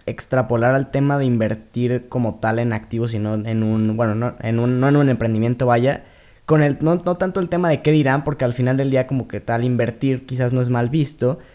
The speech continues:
pero sí el tema de qué dirán si yo dejo de gastar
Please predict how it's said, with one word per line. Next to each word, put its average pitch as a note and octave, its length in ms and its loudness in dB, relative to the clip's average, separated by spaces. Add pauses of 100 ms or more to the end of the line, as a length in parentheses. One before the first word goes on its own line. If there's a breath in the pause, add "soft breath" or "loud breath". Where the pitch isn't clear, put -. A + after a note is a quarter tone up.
(200 soft breath)
pero D3+ 220 6
sí E3 180 2
el D#3+ 140 0
tema E3+ 240 2
de D3+ 120 2
qué E3 120 2
dirán D#3 460 2
si D3 240 0
yo E3+ 180 6
dejo E3+ 340 2
de D3+ 140 2
gastar C#3+ 840 0